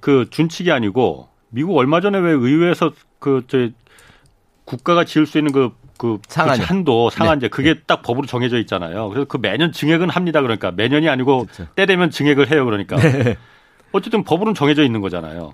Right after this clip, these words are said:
Speaker 2: 그걸
Speaker 1: 미국도.
Speaker 2: 주-, 뭐 이런 의미의 준칙은 아니죠. 그
Speaker 1: 예.
Speaker 2: 의회한테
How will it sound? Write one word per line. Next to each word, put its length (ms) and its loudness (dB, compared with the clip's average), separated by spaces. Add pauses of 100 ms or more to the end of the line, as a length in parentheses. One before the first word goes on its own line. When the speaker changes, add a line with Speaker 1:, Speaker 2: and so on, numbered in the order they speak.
(140)
Speaker 2:
그걸 360 4
Speaker 1:
미국도. 120 -4
Speaker 2:
주-, 80 -18 (220)
뭐 260 4 (640)
이런 300 4
의미의 320 6
준칙은 400 2
아니죠. 420 -2
그 120 -4
Speaker 1:
예. 60 2
Speaker 2:
의회한테 800 4